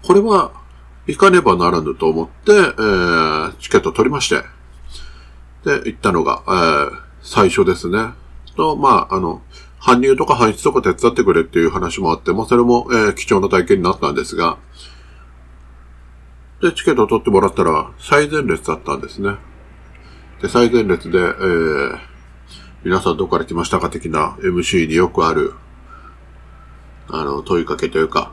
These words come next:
えー、語りが入った時に、「まあ、沖縄から来ました」と言ったら、驚かれたっていうのが、すごい思い出ですね。まあ、それから、あの、ハマりにハマっ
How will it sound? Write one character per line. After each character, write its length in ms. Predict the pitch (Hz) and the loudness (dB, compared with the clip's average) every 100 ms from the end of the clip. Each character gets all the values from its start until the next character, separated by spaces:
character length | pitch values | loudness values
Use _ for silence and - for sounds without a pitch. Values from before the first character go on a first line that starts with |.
| - | -4
え 440 | 90 85 80 78 | 2 4 4 2
ー、 120 | 78 | 0
語 120 | 85 80 | 0 0
り 80 | |
が 100 | 78 | 0
入 80 | 78 | -2
っ 60 | 82 | -2
た 120 | 85 | -4
時 220 | 78 76 | -4 -6
に、 140 | 73 73 | -6 -4
「ま 100 | 82 | -2
あ、 60 | |
沖 200 | 67 - | -2 -4
縄 120 | 82 80 | -4 -2
か 120 | 78 | -2
ら 100 | 78 | -4
来 80 | 82 | -6
ま 100 | 78 | -4
し 100 | - | -4
た」 60 | 71 | -6
と 220 | 67 - - - - - - - | -8 -10 -16 -18 -16 -16 -16 -16
言 80 | - | -6
っ 20 | |
た 160 | - | -2
ら、 280 | 151 135 - - - - - - | 0 -2 -4 -14 -20 -20 -20 -10
驚 320 | - - 76 | -6 -2 -2
か 120 | - 69 | -2 -6
れ 120 | 69 | -6
た 100 | 67 | -8
っ 40 | |
て 140 | - 76 | -6 -6
い 40 | |
う 40 | |
の 120 | 67 67 | -6 -6
が、 280 | 64 58 - - - - - - - - - - - - - - - - - - - - | -6 -8 -14 -20 -20 -20 -20 -20 -20 -20 -20 -20 -20 -20 -20 -20 -20 -20 -20 -20 -20 -10
す 100 | - | -4
ご 160 | 90 82 | 0 2
い 60 | |
思 280 | 78 78 76 | 2 -2 -6
い 60 | 76 | -2
出 140 | 78 | -2
で 100 | - | -2
す 160 | - 101 | -6 -6
ね。 60 | 101 - - | -6 -8 -8
ま 80 | |
あ、 0 | |
そ 120 | 113 135 | 0 2
れ 120 | 139 | 4
か 140 | 135 | 4
ら、 260 | 131 131 131 | 2 2 0
あ 100 | 120 | 0
の、 320 | 117 110 107 | 0 0 -2
ハ 180 | 98 101 | -2 0
マ 140 | 101 | 2
り 120 | 98 | 2
に 100 | 87 | 0
ハ 160 | 76 78 | -4 -4
マ 100 | |
っ 60 | 78 | -6